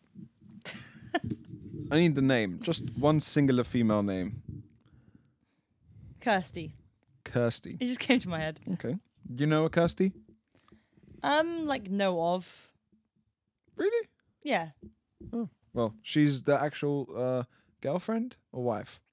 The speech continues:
Speaker 1: Girlfriend, I think, of s-, the Sidemen's chief media production executives. Or, yeah, whatever.
Speaker 2: Partner.
Speaker 1: Anyway, Kirsty. Kirsty,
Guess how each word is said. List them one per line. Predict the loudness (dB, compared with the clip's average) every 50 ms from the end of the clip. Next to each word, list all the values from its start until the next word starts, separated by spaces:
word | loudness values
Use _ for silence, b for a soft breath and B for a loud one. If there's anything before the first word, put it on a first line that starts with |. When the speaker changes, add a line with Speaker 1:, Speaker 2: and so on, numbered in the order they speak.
| _ _
Speaker 1:
Girlfriend, | 0 2 2 2 2 -2 -4 -4
I | -6
think, | -6 -8 -8 -10 -10 -12 -16 _ _ _ _ _ _ _ _ _ 0
of | 0 0 0
s-, | -2 -6 -4
the | -2 -2 0
Sidemen's | 2 4 4 4 4 4 2 2 2 2 0 -2 -2 -6 -8 -10 -12 _ _ _ _ _ -8
chief | -2 0 2 2 2 0 -2 -6 -14 -16 -18 _ _ -6
media | -2 -2 0 2 2 0
production | 0 2 2 0 0 0 -2 -2 -2 0 0 -2 -4 -6 _ -10 -8
executives. | -8 -6 -6 -6 -8 -6 -4 -4 -2 -2 -4 -6 -10 -12 -12 -14 -18 -20 b b b b b b b b b b b b b b b _ _ _ _ _ _ _ _ _ _ _ _
Or, | -6 -6 -6 -8 _ -12
yeah, | -12 -10 -10 -12 -14 -14 -8
whatever. | -6 -6 -6 -6
Speaker 2:
Partner. | -6 -10 -12 -12 B B B B B B B B 6
Speaker 1:
Anyway, | 6 8 10 10 8 8 6 6
Kirsty. | 8 10 10 10 10 6 0 -4 -4 -8 _ _ _ B B B B B B B B B B B _ _ 6
Kirsty, | 8 8 8 8 6 4 4 4 4 2 0